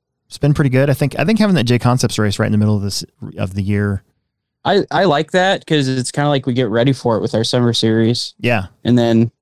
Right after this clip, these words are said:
Speaker 2: and then, uh, then we run it, and then we run the rest of our <laughs> Summer Series.
Speaker 1: Yeah.
Speaker 2: You know?
Speaker 1: Yeah.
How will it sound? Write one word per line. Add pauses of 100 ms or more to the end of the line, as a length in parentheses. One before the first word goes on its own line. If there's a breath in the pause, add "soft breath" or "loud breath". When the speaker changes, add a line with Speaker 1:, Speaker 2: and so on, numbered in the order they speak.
(280)
Speaker 2:
and
then,
uh,
then
we
run
it, (120)
and
then (680)
we
run
the
rest
of
our
<laughs>
Summer
Series.
Speaker 1:
Yeah. (220)
Speaker 2:
You
know? (140)
Speaker 1:
Yeah.